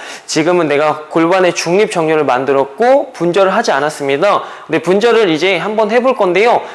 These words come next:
분절 시에 통증이 있다거나 복부에 스쿱 라인을 만드는데 다리 저림이 생긴다면 당연히 분절하지 않는 방법인 전 단계로 넘어오셔서 동작을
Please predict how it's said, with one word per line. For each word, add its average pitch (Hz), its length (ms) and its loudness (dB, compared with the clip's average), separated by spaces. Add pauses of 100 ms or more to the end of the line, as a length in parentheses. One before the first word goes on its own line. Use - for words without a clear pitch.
(160)
분절 226 340 2
시에 233 220 0
통증이 254 420 0
있다거나 170 800 0 (160)
복부에 180 320 -2
스쿱 247 380 -2
라인을 220 300 2
만드는데 160 760 0 (180)
다리 185 260 -2
저림이 208 320 2
생긴다면 190 760 0 (240)
당연히 151 480 -2
분절하지 170 480 0
않는 160 380 0
방법인 147 760 -2
전 151 200 -2
단계로 147 400 0
넘어오셔서 143 520 0
동작을 143 640 -2